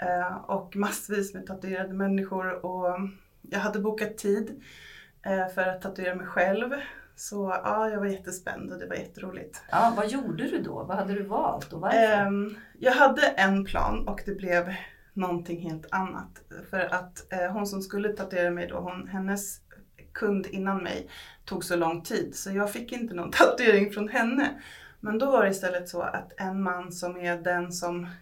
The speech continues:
Speaker 1: införde nordisk tatueringsstil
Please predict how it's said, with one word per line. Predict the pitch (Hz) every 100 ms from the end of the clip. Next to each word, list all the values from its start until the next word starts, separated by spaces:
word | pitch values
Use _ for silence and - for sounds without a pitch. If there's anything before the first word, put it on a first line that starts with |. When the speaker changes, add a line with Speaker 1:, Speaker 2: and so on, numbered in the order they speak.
| - _ -
Speaker 1:
införde | 208 196 180 - 262 277 269 - 185 180 - - - - -
nordisk | 202 202 208 190 190 - -
tatueringsstil | 180 196 180 175 175 - - 220 175 -